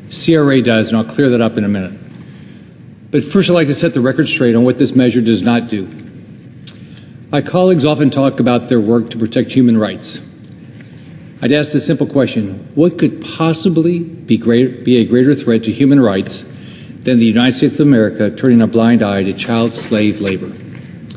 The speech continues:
What message does it send to the world? We've heard here today that this measure will force American companies to pay for these tariffs. Not true.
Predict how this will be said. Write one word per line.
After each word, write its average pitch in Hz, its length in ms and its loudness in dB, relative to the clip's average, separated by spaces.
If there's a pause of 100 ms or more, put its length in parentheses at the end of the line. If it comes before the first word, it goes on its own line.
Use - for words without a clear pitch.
(1080)
What 165 140 2
message 170 440 0
does - 20 2
it 147 100 2
send 139 260 2
to 143 40 2
the 151 80 2
world? 120 320 2 (640)
We've 123 120 4
heard 139 160 0
here 143 140 0
today 131 300 2
that 110 160 -6
this 143 200 0
measure 139 280 2
will 123 100 4
force 135 300 0
American 139 500 2
companies 117 380 -2
to - 80 -12
pay 120 180 0
for 110 140 -6
these 113 240 0
tariffs. 104 420 -4 (800)
Not - 140 -6
true. - 240 -8